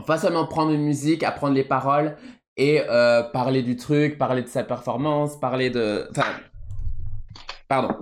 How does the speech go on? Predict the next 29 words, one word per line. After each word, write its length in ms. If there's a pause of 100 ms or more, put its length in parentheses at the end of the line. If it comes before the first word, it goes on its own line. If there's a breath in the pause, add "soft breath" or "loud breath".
(440 loud breath)
Il 40
suffit 240
pas 220
de 140
juste 400
apprendre 400
les 80
paroles 760 (160)
et 80
c'est 160
bon. 300 (140)
Il 100
y 40
a, 280
il 60
faut 140
penser 600
à 240
la 140
chanson, 340
il 80
faut 80
penser 300
à 100
la 80
structure, 560
il 80
faut 100
penser, 460